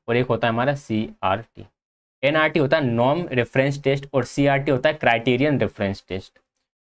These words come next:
तो प्रतिमान मानक संदर्भ जैसे नॉन रेफरेंस बोलते हैं, बच्चों के निष्पादन को किसी समूह के मानक या मापदंड के साथ तुलना करना। वर्ग संदर्भित क्राइटेरियन रेफरेंस होता है बच्चों द्वारा निष्पादन किसी वांछित निष्पादन के साथ तुलना करना। सीआरटी मतलब कि, सीआरटी का मतलब जैसे कि आप स्कूल में एग्जाम्स देते थे तो वहाँ पर क्या होता था कि यार एटी परसेंट,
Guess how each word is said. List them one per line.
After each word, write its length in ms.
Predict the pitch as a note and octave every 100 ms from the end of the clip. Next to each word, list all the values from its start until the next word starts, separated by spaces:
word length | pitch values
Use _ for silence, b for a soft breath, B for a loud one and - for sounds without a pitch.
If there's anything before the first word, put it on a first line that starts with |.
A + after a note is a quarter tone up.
| _
तो 80 | B2+
प्रतिमान 540 | B2+ C#3+ D3 E3 E3 D#3+
मानक 300 | C#3 C3+ C#3
संदर्भ 280 | C3 B2+
जैसे 180 | B2 B2+
नॉन 380 | B2 B2+ C#3 F#2+
रेफरेंस 500 | A#2+ A#2+ - C3 C3
बोलते 300 | A#2+ A2 D#3
हैं, 100 | D3
बच्चों 300 | B2 B2+ D#3+
के 60 | E3+
निष्पादन 440 | C#3+ C#3+ C3+ C#3
को 100 | D#3+
किसी 220 | D#3+ D#3+
समूह 300 | D3+ C#3 C#3+
के 80 | D#3
मानक 380 | C#3 B2 D3 D3+
या 60 |
मापदंड 580 | C#3 A#2 A2+ A2 A#2 A2+
के 120 | A#2
साथ 180 | B2 C3+
तुलना 300 | C#3 G#2 A2
करना। 420 | A2+ A#2 B2 C#3 - _ _ _ _ G#2+
वर्ग 200 | C3 D#3+
संदर्भित 440 | D#3 D3 D3+ D#3+
क्राइटेरियन 760 | - C3+ C3 D3 D3+ D#3+ D#3+ C#3
रेफरेंस 360 | C3+ C#3 D3 C3
होता 180 | -
है 80 | D#3
बच्चों 320 | B2+ A#2+ D3
द्वारा 200 | C#3 C3+
निष्पादन 520 | C3+ B2+ - C3 C3 C#3+
किसी 220 | C#3 C#3
वांछित 520 | A#2 A2+ B2 D#3+ -
निष्पादन 680 | B2+ B2 _ - A2+ A2 A2+
के 60 |
साथ 160 | A2+ C3
तुलना 300 | B2+ G2+ F#2+
करना। 340 | G2 F#2+ G2+
सीआरटी 880 | G2+ _ _ _ _ C#3 D3+ D3 D3+
मतलब 400 | D#3 C#3+ D3 C#3
कि, 140 | D#3+ E3
सीआरटी 840 | - _ _ _ - C#3 C3 D3+
का 60 | D3
मतलब 220 | C#3+ D3+
जैसे 220 | C#3 C#3+
कि 80 | D3
आप 140 | D3
स्कूल 260 | C#3 - C3+
में 120 | C3+
एग्जाम्स 300 | B2 B2 B2
देते 260 | G#2+ F#2+ F#2
थे 160 | G2
तो 220 | G2+ -
वहाँ 120 | G#2+ A2+
पर 180 | C#3
क्या 120 | C3 C#3
होता 220 | B2+ B2+
था 180 | C3 C#3
कि 140 | C#3
यार 180 | C3 B2+
एटी 280 | A#2+ A2 C3
परसेंट, 840 | B2+ A#2+ A2+ A#2+ A2+ A#2+ A#2 G2